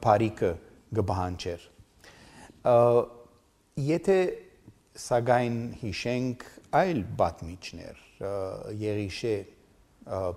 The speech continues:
Փավստոս Բյուզանտ, Խորենացի, պիտի տեսնենք, որ Վարդան գրոնավորը չէր, Վարդան Մամիգոնյան գրոնամոլ անցմը չէր, Վարդան մասնակցած էր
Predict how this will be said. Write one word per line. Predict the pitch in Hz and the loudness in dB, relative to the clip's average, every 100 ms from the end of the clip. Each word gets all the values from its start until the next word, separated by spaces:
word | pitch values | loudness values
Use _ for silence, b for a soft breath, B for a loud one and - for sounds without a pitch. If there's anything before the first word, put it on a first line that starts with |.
| - | 2
Փավստոս | 98 107 - 107 - | 2 2 -2 -2 -2
Բյուզանտ, | 110 101 107 92 - - | -6 -2 -2 -4 -8 -4
Խորենացի, | 117 101 98 95 92 113 87 B B B B | 0 2 2 -2 -4 -6 -8 B B B B
պիտի | - 120 131 | -4 -2 0
տեսնենք, | 123 - 165 165 | 0 0 -4 2
որ | 151 120 117 - 101 | 2 2 -2 -8 -2
Վարդան | 104 107 - 123 127 127 123 107 101 98 92 | 0 0 0 2 2 2 -2 -4 -6 -8 -2
գրոնավորը | 107 113 104 101 98 104 104 98 | 2 2 2 0 2 4 4 0
չէր, | - 113 92 80 - - - | -2 -2 -2 -2 -16 -16 -6
Վարդան | 104 101 - 120 117 120 117 104 | -2 -2 2 2 2 0 -4 -4
Մամիգոնյան | 107 110 110 107 113 117 117 B B B 104 | -4 -4 -4 -2 0 0 -2 B B B -2
գրոնամոլ | 110 110 104 104 113 117 113 | 0 2 0 -2 -2 -2 -4
անցմը | 98 - 101 | -6 -6 -6
չէր, | - 123 92 | 0 0 0
Վարդան | 98 98 - 117 | 0 -2 -2 -2
մասնակցած | 113 104 113 - 123 107 117 | -2 -4 -6 -2 0 2 2
էր | 110 | 0